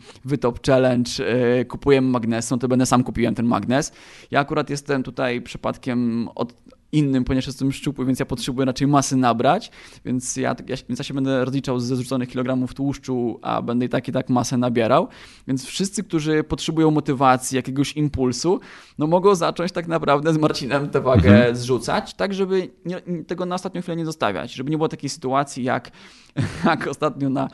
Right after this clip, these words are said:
Speaker 1: grupie dyskusyjnej, e, na Facebooku jeden z zawodników wrzucił, em, przed, z tego co było, to był triatlon, e, Śrem, e, nie udało mi się odchudzić, więc odchudziłem rower, tak?
Speaker 2: <laughs>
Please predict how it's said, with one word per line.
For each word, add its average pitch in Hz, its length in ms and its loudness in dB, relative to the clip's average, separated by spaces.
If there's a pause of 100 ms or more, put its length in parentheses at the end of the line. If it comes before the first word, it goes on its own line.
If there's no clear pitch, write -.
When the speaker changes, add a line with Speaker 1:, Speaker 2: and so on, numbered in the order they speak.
(300)
Speaker 1:
grupie 139 280 0
dyskusyjnej, 131 720 -2 (360)
e, 117 640 0
na 127 120 0
Facebooku 135 640 -2
jeden 131 260 0
z - 20 0
zawodników 123 560 -4
wrzucił, 123 520 -6
em, 113 720 -4
przed, - 420 -8 (720)
z - 40 -20
tego 123 140 -12
co - 80 -14
było, 113 240 -8
to - 120 -14
był - 140 -8
triatlon, 113 640 -8 (200)
e, - 60 -10
Śrem, 147 440 -6 (520)
e, 113 920 -4
nie 135 140 0
udało 147 200 2
mi 143 80 0
się 135 100 -2
odchudzić, 131 320 -4
więc 131 140 0
odchudziłem 131 380 2
rower, - 380 0
tak? - 340 -6
Speaker 2:
<laughs> - 100 -14